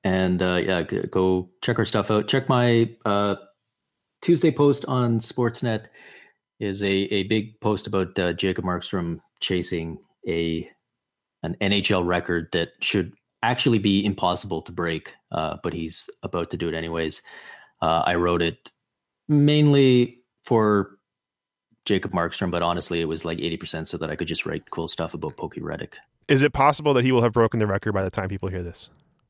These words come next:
Speaker 1: It, I would have to check the schedule.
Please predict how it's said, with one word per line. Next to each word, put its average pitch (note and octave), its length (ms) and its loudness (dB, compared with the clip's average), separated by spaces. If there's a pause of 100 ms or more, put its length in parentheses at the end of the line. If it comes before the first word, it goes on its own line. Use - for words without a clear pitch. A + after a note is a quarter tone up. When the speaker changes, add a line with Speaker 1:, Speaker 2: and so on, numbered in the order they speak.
(600)
Speaker 1:
It, B2 280 4
I G2+ 140 4
would G2 80 2
have B2+ 240 0
to E3 80 2
check - 340 0
the C#3 80 0
schedule. C3 640 2